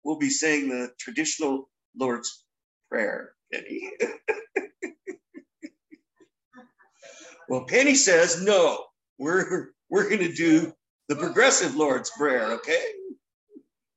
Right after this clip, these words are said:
So it's a good thing we're a flexible group. And let's all say it together. Our Creator, who art in heaven, hallowed be thy name, I am.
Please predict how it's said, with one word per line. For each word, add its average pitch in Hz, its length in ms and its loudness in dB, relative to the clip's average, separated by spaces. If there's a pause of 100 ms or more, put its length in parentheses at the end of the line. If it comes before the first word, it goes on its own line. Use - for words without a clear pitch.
(800)
So 143 160 -2
it's 127 100 -6
a - 60 -16
good 175 160 -2
thing 180 140 -4
we're 160 80 0
a 131 40 -2
flexible 143 460 -4
group. 131 280 -4 (180)
And 143 100 -6
let's 180 200 0
all 170 100 2
say 156 240 -2
it 139 100 -4
together. 131 320 -4 (880)
Our 127 260 -2
Creator, 113 680 -6 (500)
who 117 140 -6
art 117 180 0
in 131 160 -4
heaven, 101 340 -8 (640)
hallowed 127 440 0
be 120 240 -6
thy 117 220 -6
name, 113 380 -10 (140)
I 101 140 -8
am. 98 480 -12